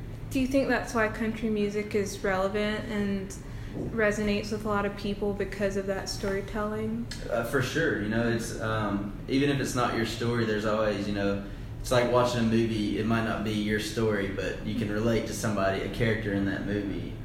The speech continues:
Speaker 2: Um, it, it, yeah, I do believe that.
Speaker 1: Yeah.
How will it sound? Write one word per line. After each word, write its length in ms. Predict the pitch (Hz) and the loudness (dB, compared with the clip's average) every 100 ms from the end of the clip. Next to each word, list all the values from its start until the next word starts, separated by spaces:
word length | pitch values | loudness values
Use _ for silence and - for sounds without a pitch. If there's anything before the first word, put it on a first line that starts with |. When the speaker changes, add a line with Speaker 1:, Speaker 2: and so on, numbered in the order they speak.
| - | -6
Speaker 2:
Um, 360 | 98 95 - - | -4 -4 -4 -4
it, 140 | 101 - - - - - - | -6 -6 -10 -10 -10 -10 -4
it, 160 | 110 - | -4 -2
yeah, 340 | 113 101 98 101 | 0 2 0 0
I 20 | |
do 220 | 104 101 101 - | 0 -2 -6 -8
believe 260 | 104 101 98 | -6 -4 -4
that. 200 | 98 101 - - - 226 | -4 -6 -8 -10 -8 -6
Speaker 1:
Yeah. 320 | 214 208 | -4 -4